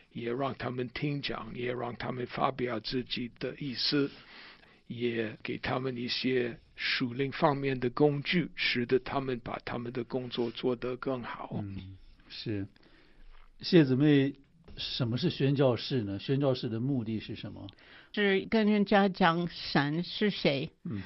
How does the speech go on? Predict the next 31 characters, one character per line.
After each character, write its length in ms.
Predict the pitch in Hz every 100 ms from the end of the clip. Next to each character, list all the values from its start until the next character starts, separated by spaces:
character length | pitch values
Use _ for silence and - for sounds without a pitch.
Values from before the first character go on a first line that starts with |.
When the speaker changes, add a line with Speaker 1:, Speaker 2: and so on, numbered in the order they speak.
| 139
Speaker 2:
哼。 120 | 104
Speaker 3:
还 280 | - 185 185
有 520 | 185 175 175 180 -
神 240 | - 180 190
的 80 | 196
儿 260 | 160 160
子 280 | 180 - 175
是 220 | - 190
爱 280 | - 185 180
他 260 | - 196 180
们， 380 | 175 156 - - -
也 220 | 185 170
是 520 | - 185 180 170 180
愿 320 | - 185 175 175
意 300 | 170 165 -
来 320 | 160 156 147
世 260 | - - 190
界， 420 | 190 202 170 175 - _ _ -
要 320 | 175 151 139
爱 180 | 170 185
他 220 | 180 196 185
们， 180 | 185
要 320 | 170 165 170 165 -
替 160 | - 208
他 200 | 190 208
们 160 | 190 175
舍 260 | - 160
生， 400 | 156 - 185 190 190 _ _
让 260 | - 180 180
他 180 | - 185
们 300 | 180 175 175